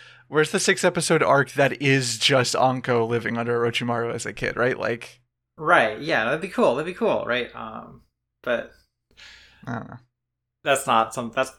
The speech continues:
Speaker 2: that's absolutely not, like, something that we're getting here, right? Um,
Speaker 1: Or, or something I imagine they were allowed to do.
Speaker 2: Yeah, yeah, yeah.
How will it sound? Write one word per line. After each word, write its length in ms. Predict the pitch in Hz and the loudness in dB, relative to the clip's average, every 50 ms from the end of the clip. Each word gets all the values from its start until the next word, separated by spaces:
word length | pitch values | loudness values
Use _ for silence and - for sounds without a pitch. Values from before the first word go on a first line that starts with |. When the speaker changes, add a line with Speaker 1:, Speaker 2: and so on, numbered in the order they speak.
| _ _ | _ _
Speaker 2:
that's 160 | - 143 135 139 | 0 0 2 4
absolutely 440 | 143 143 131 - 127 113 113 110 | 2 2 2 0 -6 -6 -6 -6
not, 280 | 104 101 98 107 101 98 | -4 -4 -4 -4 -4 -6
like, 180 | 98 104 104 - | -10 -10 -10 -12
something 460 | - 104 101 - - 104 107 107 98 101 | -12 -14 -16 -16 -18 -20 -20 -16 -14 -12
that 300 | 104 107 113 - - - | -12 -10 -12 -12 -14 -14
we're 140 | 120 113 | -14 -12
getting 300 | - 110 107 107 110 107 | -10 -10 -10 -10 -12 -14
here, 240 | 107 113 113 - - 57 | -16 -16 -16 -14 -12 -10
right? 200 | 57 55 55 - _ - | -10 -10 -12 -14 _ -18
Um, 460 | - 50 50 50 50 50 - - _ _ _ _ _ _ _ _ _ _ _ _ | -16 -16 -16 -16 -16 -18 -20 -20 _ _ _ _ _ _ _ _ _ _ _ _
Speaker 1:
Or, 120 | 156 151 151 | 2 4 4
or 140 | 143 156 143 | 6 4 4
something 400 | - 180 175 175 - 190 190 180 | 4 2 2 2 2 2 4 6
I 120 | 170 165 | 6 6
imagine 460 | 165 156 151 147 143 131 - 147 143 | 4 4 4 4 4 4 4 2 2
they 100 | 135 131 | 2 2
were 140 | 127 127 131 | 2 2 2
allowed 460 | 127 123 117 117 117 117 127 123 120 | 2 2 2 2 2 2 2 -2 -4
to 120 | - 135 113 | -6 -6 -4
do. 420 | - 131 117 - - 135 131 123 _ _ _ _ _ _ _ _ _ _ _ _ _ | -4 -4 -4 -4 -6 -8 -10 -12 _ _ _ _ _ _ _ _ _ _ _ _ _
Speaker 2:
Yeah, 500 | - 151 139 127 110 110 107 110 113 117 113 | -6 -2 0 0 0 0 -4 -6 -8 -10 -14
yeah, 300 | - - - - - - 117 - _ _ | -14 -14 -14 -14 -14 -16 -18 -20 _ _
yeah. 220 | - - - - | -14 -14 -12 -14